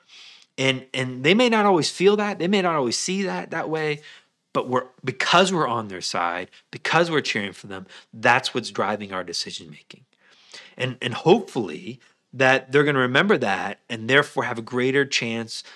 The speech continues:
of, of trusting us and therefore re-, you know, receiving our love.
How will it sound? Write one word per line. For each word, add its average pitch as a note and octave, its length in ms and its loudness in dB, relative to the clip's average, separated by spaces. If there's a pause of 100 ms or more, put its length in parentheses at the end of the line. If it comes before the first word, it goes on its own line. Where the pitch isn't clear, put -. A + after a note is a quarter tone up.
(200)
of, A2 360 -4
of G2+ 120 -10
trusting A2+ 460 -6
us - 300 -16
and A2 140 -10
therefore A#2 300 -2
re-, A2+ 200 -2 (720)
you A#2+ 120 -6
know, G2 60 -4
receiving A#2 520 -4
our G2 120 -6
love. C3 320 -12